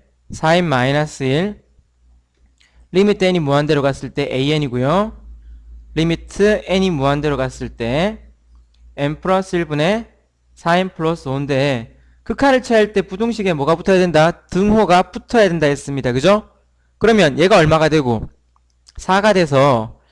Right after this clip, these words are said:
리미트 n이 무한대로 갔을 때의 a n의 값은 사보다 크거나 같고 또 얘도 사가 되잖아요.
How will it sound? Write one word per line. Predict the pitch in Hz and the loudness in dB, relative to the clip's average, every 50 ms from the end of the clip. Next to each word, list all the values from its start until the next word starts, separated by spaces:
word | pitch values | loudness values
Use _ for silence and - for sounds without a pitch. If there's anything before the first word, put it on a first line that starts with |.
| _ _ _ _ _ _ | _ _ _ _ _ _
리미트 | 175 196 208 208 208 202 - - | -2 0 0 0 0 0 0 0
n이 | 185 185 185 180 175 | 0 2 2 0 0
무한대로 | 160 139 139 147 156 165 160 180 165 165 | 0 2 2 2 2 0 0 0 0 2
갔을 | 147 143 143 - - 147 | 0 0 -2 -4 -6 -8
때의 | - - 135 127 131 147 165 - | -6 -4 -2 0 2 2 2 2
a | 127 135 143 165 | 2 2 2 2
n의 | 180 185 170 156 | 2 2 0 0
값은 | 139 127 - - - 175 185 190 208 202 - _ _ _ _ _ | -2 -4 -4 -4 -2 -2 -2 -2 -2 -6 -10 _ _ _ _ _
사보다 | - - 135 120 123 135 165 190 214 | -12 -6 -2 -2 0 0 0 0 0
크거나 | 214 214 208 180 190 165 147 | 0 -2 -2 -2 0 0 0
같고 | 139 131 - - 113 - | -2 -4 -6 -10 -12 -6
또 | - 175 156 135 | -4 -2 0 0
얘도 | 147 180 240 220 | 2 2 2 2
사가 | 190 170 147 147 151 | 2 0 0 0 0
되잖아요. | 135 123 123 117 110 110 110 113 | 0 -2 -4 -6 -6 -8 -10 -12